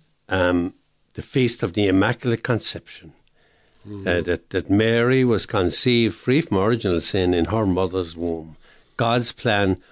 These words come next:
Speaker 1: unfolding way back quietly when Mary knew nothing about it.
Speaker 2: Mm-hmm.
Speaker 1: But God was preparing Mary. It all happens in God's own time. And then about,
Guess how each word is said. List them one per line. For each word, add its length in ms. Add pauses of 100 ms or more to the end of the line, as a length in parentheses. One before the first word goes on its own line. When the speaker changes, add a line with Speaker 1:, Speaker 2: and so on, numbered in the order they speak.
(140)
Speaker 1:
unfolding 920
way 180
back 420 (540)
quietly 640
when 340 (460)
Mary 320
knew 200
nothing 300
about 360
it. 180 (140)
Speaker 2:
Mm-hmm. 340
Speaker 1:
But 160
God 320
was 140
preparing 600
Mary. 380 (100)
It 120
all 220
happens 520 (840)
in 160
God's 360
own 220
time. 380
And 140
then 200
about, 360